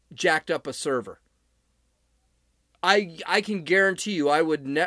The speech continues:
I would not say, "I have never jacked up a server."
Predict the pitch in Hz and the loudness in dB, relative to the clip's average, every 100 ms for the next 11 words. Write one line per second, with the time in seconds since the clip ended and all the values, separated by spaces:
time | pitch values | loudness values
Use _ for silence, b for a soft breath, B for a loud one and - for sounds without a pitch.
0 | - 160 170 156 131 147 180 - - 208 | 0 0 0 -2 0 2 0 -2 -4 0
1 | 175 123 98 - _ _ _ _ _ _ | 0 0 -4 -14 _ _ _ _ _ _
2 | _ _ 170 180 180 185 143 139 156 190 | _ _ 2 4 4 2 -2 -4 2 2
3 | 185 190 147 165 151 - 139 - 131 135 | 4 2 4 4 4 2 0 -2 -4 -2
4 | 120 95 | -2 -4